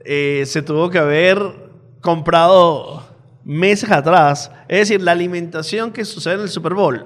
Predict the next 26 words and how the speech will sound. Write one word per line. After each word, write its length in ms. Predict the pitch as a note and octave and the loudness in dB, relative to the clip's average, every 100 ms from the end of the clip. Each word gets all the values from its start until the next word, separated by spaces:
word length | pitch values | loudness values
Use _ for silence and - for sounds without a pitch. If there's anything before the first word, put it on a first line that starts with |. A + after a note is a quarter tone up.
| - | -8
la 240 | E3 F3 E3+ | -2 -2 -2
planificación 640 | F3 D#3+ D#3 D3+ F3 F3+ | -4 -6 -8 -8 -8 -6
de 80 | G#3+ | -6
los 120 | F#3 | -4
restaurantes, 760 | E3+ - C3 D#3 B2+ G2 - - - - | -6 -6 -4 -4 -4 -10 -18 -20 -20 -14
la 160 | - C#3+ | -6 -6
planificación 560 | D#3+ E3 D3+ D3 D#3 F3 | -4 -8 -8 -8 -6 -6
de 60 | |
los 120 | G3 | -4
deliveries, 600 | C#3+ C#3 E3+ A#2+ G2 - - - | -4 -2 -2 -4 -6 -14 -20 -18
de 140 | - C#3+ | -8 -6
los 120 | D3 | -6
supermercados 680 | D#3 C#3+ C#3+ C#3 C3+ F#3+ G3 | -10 -8 -8 -8 -2 0 0
para 140 | G3 D#3 | -2 -6
el 60 | |
Super 180 | D#3 E3+ | -6 -4
Bowl, 300 | G3+ C3+ G2+ - - _ | -2 -2 -6 -18 -20 _
es 180 | A#2+ C#3+ | -12 -8
a 60 | D3+ | -8
big 160 | D3 | -8
day, 320 | C#3 B2 D#2+ - | -12 -12 -14 -16
es 120 | C3 | -14
un 60 | C3+ | -8
tremendo 340 | E3 D#3 D#3+ | -6 -6 -4
issue. 260 | D3+ - - _ _ _ - | -6 -8 -18 _ _ _ -8
Porque 400 | D#3 D#3+ D3+ | -6 -2 -4